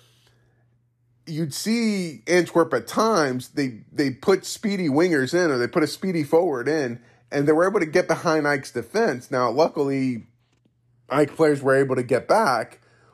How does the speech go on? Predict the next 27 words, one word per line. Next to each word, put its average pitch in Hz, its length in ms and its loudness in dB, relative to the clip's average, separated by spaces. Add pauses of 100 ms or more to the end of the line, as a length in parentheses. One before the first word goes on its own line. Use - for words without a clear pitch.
or 139 680 0 (380)
they 160 260 2
didn't 156 220 2
have 147 200 2
any 147 180 0
dangerous 131 540 0
counters 220 560 0
or 123 120 0
anything 120 320 -4
like 107 160 -2
that. 113 440 2 (540)
Uh, 127 240 2
they 135 140 2
had 147 240 2
one 156 460 2
in 139 100 -6
the 135 80 -6
second 123 380 -2
half. 139 420 -2
That's 117 300 0
it. 156 360 2
That's 135 240 0
all 151 200 4
she 131 160 -8
wrote 139 280 2
for 120 140 -6
Antwerp. 127 420 -2